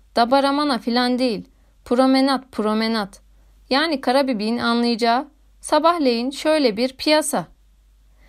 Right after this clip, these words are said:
Karabibik hala alık alık bakınmaktaydı. İşte bunlar hep aklının ermediği yeni icat şeyler. "E ayol, okumuşluk başka şey.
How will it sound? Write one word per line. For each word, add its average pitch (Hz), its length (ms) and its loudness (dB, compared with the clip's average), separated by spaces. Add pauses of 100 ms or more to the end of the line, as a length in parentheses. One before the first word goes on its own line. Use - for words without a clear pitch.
(220)
Karabibik 262 520 0
hala 269 420 2
alık 269 240 0
alık 214 260 -2
bakınmaktaydı. 254 840 -2 (360)
İşte 262 300 -2
bunlar 277 320 -2
hep 285 160 -2
aklının 269 380 0
ermediği 247 680 0
yeni 254 260 2
icat 254 240 -2
şeyler. 185 480 -4 (500)
"E 247 220 4
ayol, 247 360 2 (260)
okumuşluk 254 600 -2
başka 269 320 0
şey. 240 260 -4